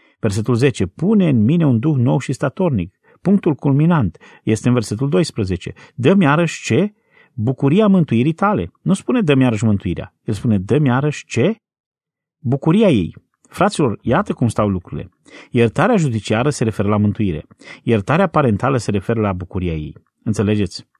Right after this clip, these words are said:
Eu pot fi iertat, dar dacă sunt păcătos și nu mărturisesc păcatul și nu mă pocăiesc cu privire la păcatul meu, am pierdut bucuria plinătății acelei relații.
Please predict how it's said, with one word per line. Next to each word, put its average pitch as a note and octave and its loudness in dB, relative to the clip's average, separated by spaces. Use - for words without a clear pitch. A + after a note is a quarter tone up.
Eu C3+ 2
pot A3+ 0
fi - 0
iertat, C#3+ 2
dar A#2 0
dacă G2+ -2
sunt G3+ 0
păcătos A2+ -2
și - -4
nu G#2+ 4
mărturisesc A#2+ -2
păcatul F#2+ -8
și - -8
nu A#2 4
mă G3 4
pocăiesc A2 -2
cu - -12
privire G#2 -2
la A#2+ 0
păcatul G#2+ -4
meu, G#2 0
am B2+ 2
pierdut A#2 -2
bucuria A#2 0
plinătății G2+ -2
acelei F2+ -4
relații. E2 -12